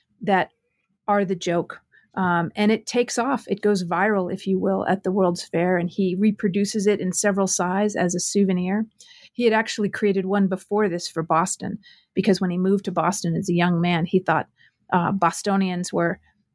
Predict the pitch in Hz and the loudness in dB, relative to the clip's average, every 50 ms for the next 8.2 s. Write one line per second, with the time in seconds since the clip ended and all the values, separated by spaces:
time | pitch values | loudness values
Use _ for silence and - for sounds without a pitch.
0 | - - 185 170 165 170 180 - - _ - - 196 208 220 220 196 - - 214 | -6 -2 0 0 0 0 -2 -6 -10 _ -4 -2 0 2 2 2 0 -2 -6 -4
1 | - - 202 190 - 202 196 - 208 190 185 196 180 - 196 196 - 190 190 196 | 0 0 2 2 2 0 -2 0 -2 -2 0 0 0 -2 -2 -2 -2 0 0 2
2 | 208 202 196 - - - - 254 - - - - - - - - - - 196 185 | 2 0 0 -2 -4 -2 -2 -4 -4 -6 -10 -10 -6 -6 -6 -4 -2 0 0 2
3 | 196 190 185 185 202 196 - - - - - 208 196 190 208 196 190 190 196 196 | 2 0 0 0 -2 -2 -4 -6 -12 -4 -2 0 0 2 2 0 2 2 0 -2
4 | 196 - - - 202 - - - - _ - - 254 233 233 277 330 339 294 254 | -2 -4 -6 -6 -6 -8 -10 -16 -16 _ -4 0 2 2 2 2 0 0 -2 -2
5 | - - _ _ - 214 - - - 208 220 220 214 - - - _ _ _ - | -4 -6 _ _ -6 -6 -4 0 2 2 2 2 0 -4 -6 -6 _ _ _ -4
6 | 208 196 208 202 202 - 208 196 202 214 220 233 240 - 220 196 190 170 196 190 | -2 0 0 0 0 0 2 2 4 4 2 0 0 0 0 0 2 2 2 0
7 | 202 214 226 233 233 - 196 190 190 196 196 190 - - 170 175 185 226 226 - | 2 2 2 0 0 0 0 0 2 0 0 -2 -2 -2 -2 0 0 -2 -2 -2
8 | 240 233 226 240 | -2 -2 -2 -4